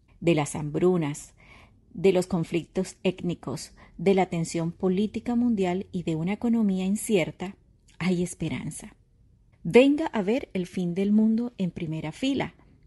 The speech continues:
decía el cartel en la península de Yucatán, en el suroeste mexicano, promocionando el día que marcaba el final de uno de los ciclos del calendario maya, y que disparó un boom turístico apocalíptico.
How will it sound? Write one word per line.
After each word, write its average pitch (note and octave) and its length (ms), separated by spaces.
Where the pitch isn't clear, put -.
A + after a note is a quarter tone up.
decía C4+ 380
el C4+ 100
cartel A#3+ 560
en G#3 120
la G3+ 120
península A#3 640
de A3+ 120
Yucatán, G3+ 680
en A3 140
el A3 100
suroeste F#3+ 520
mexicano, G3 600
promocionando A3 960
el G#3 160
día G3+ 220
que A#3 140
marcaba A#3 680
el G3 160
final F3+ 480
de F#3 120
uno F#3 260
de G#3 100
los F#3+ 140
ciclos F3 320
del F3+ 160
calendario D3 580
maya, - 440
y - 140
que A#3+ 140
disparó G3+ 640
un A3 300
boom C#4+ 240
turístico A#3+ 720
apocalíptico. - 880